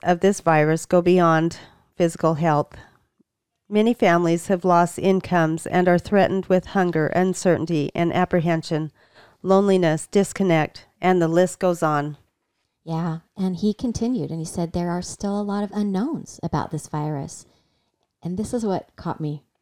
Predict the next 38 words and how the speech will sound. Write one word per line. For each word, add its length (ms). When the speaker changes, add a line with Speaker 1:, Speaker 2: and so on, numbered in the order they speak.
Speaker 2:
the 100
most 220
powerful, 340
what 100
he 60
said. 320
"But 140
if 180
there 180
is 300
one 340
thing 360
I 280
do 220
know, 300
it 220
is 320
that 200
this 180
virus 520
did 200
not 440
catch 380
Heavenly 300
Father 380
by 200
surprise. 640
Even 320
though 140
this 180
pandemic 640
is 140
not 240
what 180
we 160
wanted 720
or 220
expected, 640